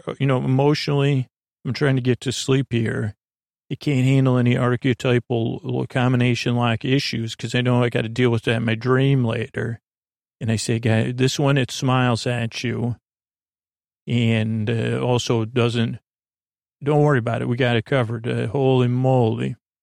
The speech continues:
Can't get into the specifics 'cause I'm still working, uh, maybe under the influence of, uh, oh, I'm sorry, I'm under the influence of a trickster goddess. I didn't realize that. So, uh,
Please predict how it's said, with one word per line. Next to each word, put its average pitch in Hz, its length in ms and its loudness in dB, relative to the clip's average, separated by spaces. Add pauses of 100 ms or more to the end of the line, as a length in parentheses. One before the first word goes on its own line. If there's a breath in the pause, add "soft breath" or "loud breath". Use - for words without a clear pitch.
(560)
Can't 143 220 0
get 147 120 2
into 127 180 2
the 120 140 -2
specifics 127 880 -2
'cause 123 240 -4
I'm 123 80 -2
still 131 320 0
working, 131 800 0
uh, 127 140 0
maybe 143 400 4
under 131 180 4
the 123 140 4
influence 127 460 0
of, 110 100 -6
uh, 135 140 -4 (580)
oh, 156 640 2
I'm 156 120 2
sorry, 123 280 2
I'm 131 120 0
under 147 180 2
the 131 100 6
influence 135 420 2
of 117 80 -2
a 113 60 -2
trickster 127 480 -2
goddess. 120 560 -2
I 123 140 4
didn't 123 300 2
realize 120 540 2
that. 123 380 0 (840)
So, 160 600 2
uh, 147 40 -4